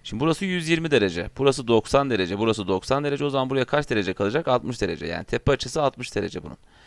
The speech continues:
Şimdi şu kenarla şu kenar da birbirlerine eşit. O zaman demek ki arkadaşlar bu eşkenar bir üçgen.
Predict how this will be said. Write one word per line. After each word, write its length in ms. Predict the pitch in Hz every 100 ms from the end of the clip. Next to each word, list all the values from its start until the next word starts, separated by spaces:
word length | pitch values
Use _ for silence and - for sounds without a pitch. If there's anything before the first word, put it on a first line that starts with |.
| - -
Şimdi 160 | - 101
şu 140 | -
kenarla 400 | 156 170 165 165
şu 120 | 156 156
kenar 320 | 156 165 156
da 100 | 127
birbirlerine 500 | 104 95 92 82 73
eşit. 400 | - - - - _ - - -
O 80 |
zaman 260 | 113 135 120
demek 220 | 117 151
ki 80 | 113
arkadaşlar 500 | 104 127 120 98 92
bu 100 | 135
eşkenar 480 | 107 - 110 123 113
bir 40 |
üçgen. 320 | 87 - 113